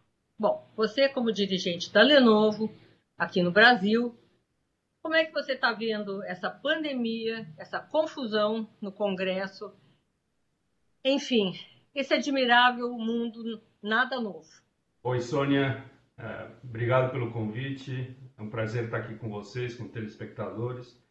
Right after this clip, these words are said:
Speaker 2: É, é realmente, como você falou, é, desde o ano passado, né, a gente tem tido só, é, coisas bem diferentes, né? Começando, obviamente, em março, aqui no Brasil, com, com a pandemia, né?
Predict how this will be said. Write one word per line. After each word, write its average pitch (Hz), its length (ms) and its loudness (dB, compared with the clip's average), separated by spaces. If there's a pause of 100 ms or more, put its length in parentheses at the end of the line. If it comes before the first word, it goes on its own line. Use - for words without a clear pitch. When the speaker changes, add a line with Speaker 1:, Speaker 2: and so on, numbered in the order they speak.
(640)
Speaker 2:
É, 104 500 -8
é - 20 -2
realmente, 147 420 -2
como 139 220 -4
você 131 160 -6
falou, 123 680 -4
é, 113 220 -4
desde 120 640 -4
o 101 80 -8
ano 113 240 -4
passado, 117 600 -6
né, 107 440 -6
a - 20 -18
gente 107 260 -12
tem 101 160 -10
tido 107 320 -10
só, 110 640 -6 (520)
é, 95 220 -14
coisas 107 540 -6
bem 113 460 -6
diferentes, 107 640 -6
né? 101 140 -14
Começando, 107 560 -8
obviamente, 107 560 -6
em 104 40 -2
março, 107 720 -6 (440)
aqui 110 260 -10
no 107 140 0
Brasil, 107 540 -4
com, 107 200 -6
com 107 120 -8
a 104 100 -8
pandemia, 110 580 -2
né? 113 320 -6